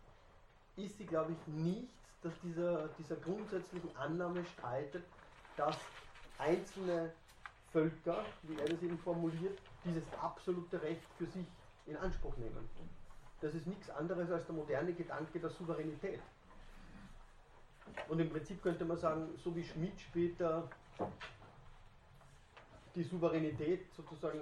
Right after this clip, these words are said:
darüber erklärt, äh, dass ihr das Recht zukommt, den Ausnahmezustand zu verfügen, so ist es bei Hegel schon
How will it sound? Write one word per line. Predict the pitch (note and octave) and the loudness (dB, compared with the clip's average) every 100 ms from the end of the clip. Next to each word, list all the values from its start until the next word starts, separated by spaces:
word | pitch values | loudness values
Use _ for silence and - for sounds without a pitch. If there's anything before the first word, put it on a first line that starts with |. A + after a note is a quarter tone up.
| C#3+ | 0
darüber | C#3+ D3+ E3 C#3 | 0 2 2 0
erklärt, | B2 C3+ D3+ - - A3 - - | -2 0 -2 -2 -10 -10 -10 -12
äh, | - C#3+ C#3 C3+ C#3 | 2 4 8 6 6
dass | C#3+ | 2
ihr | D#3+ | 0
das | D3+ C3+ | 0 2
Recht | D#3+ - | 0 0
zukommt, | F#3+ F3 D3+ | -4 -2 -2
den | C#3+ | -2
Ausnahmezustand | A2 - - C#3 C3 D3+ C#3+ C#3 C3+ | 0 0 2 2 0 -2 -4 -4 -4
zu | D3+ | -6
verfügen, | D3 C#3 D#3 D#3 F#3 - - - - - - - - - - - C3+ | -8 -6 -4 -4 -6 -8 -16 -16 -16 -18 -16 -16 -18 -18 -18 -16 4
so | E3 | 8
ist | F3+ F3 | 8 4
es | C#3+ | -2
bei | D3 | 0
Hegel | C#3 F3+ F#3 E3+ | 2 0 0 -2
schon | E3+ D#3+ | 0 2